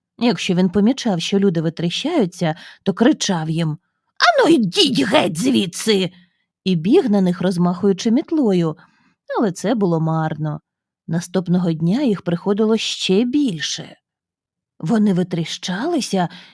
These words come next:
і щось бурмотіли. І тоді у Губерта виникла ідея. Загадково посміхаючись,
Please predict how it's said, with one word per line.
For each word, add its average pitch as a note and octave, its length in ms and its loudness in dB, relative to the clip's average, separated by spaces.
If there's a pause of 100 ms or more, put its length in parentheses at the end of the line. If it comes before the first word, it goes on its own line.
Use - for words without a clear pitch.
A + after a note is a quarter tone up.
(120)
і F#3+ 100 -2
щось F3+ 320 0
бурмотіли. D#3 920 0 (640)
І G3+ 100 -2
тоді F#3+ 460 0 (260)
у E3+ 200 -4
Губерта D#4 680 0
виникла E3+ 540 0
ідея. D#3+ 640 -2 (1300)
Загадково F#3 720 6
посміхаючись, E3+ 1040 6